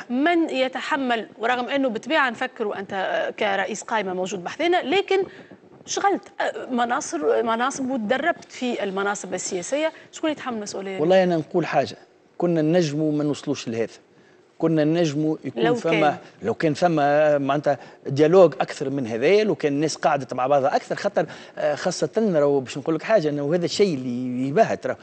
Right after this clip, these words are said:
Speaker 2: راهو كيف نشوفوا شكون في الحملة الرئاسية ولا في الحملة التشريعية متاع معناتها سي يوسف الشاهد ولا متاع سي عبد الكريم الزبيدي، تلقاو رواحنا الكلنا أصحاب، تلقاو رواحنا الكل من نفس العائلة السياسية،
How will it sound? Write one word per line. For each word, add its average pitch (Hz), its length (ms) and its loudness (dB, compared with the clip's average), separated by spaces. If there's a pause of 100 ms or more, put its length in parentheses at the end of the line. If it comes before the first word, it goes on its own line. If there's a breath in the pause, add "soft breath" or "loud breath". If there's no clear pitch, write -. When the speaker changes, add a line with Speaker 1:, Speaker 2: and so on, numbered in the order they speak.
(300 loud breath)
Speaker 2:
راهو 151 80 4
كيف - 260 -6
نشوفوا 143 380 0 (320 loud breath)
شكون 185 340 0
في - 100 -2
الحملة 160 400 0
الرئاسية 147 560 2
ولا 127 240 -2
في - 80 -12
الحملة 156 280 -2
التشريعية 147 540 0
متاع 131 400 0 (240 loud breath)
معناتها 131 380 -2
سي - 180 -6
يوسف - 180 -8
الشاهد 185 400 4
ولا 123 160 -8
متاع 123 180 -6
سي 143 140 -2
عبد 131 180 -2
الكريم 131 240 -6
الزبيدي، 156 440 0 (140 loud breath)
تلقاو 233 400 4
رواحنا 226 260 4
الكلنا 220 300 2
أصحاب، 143 260 -2 (400)
تلقاو 226 380 4
رواحنا 220 280 4
الكل 226 260 2
من 214 140 0
نفس 226 200 -2
العائلة 196 360 2
السياسية، 180 480 -2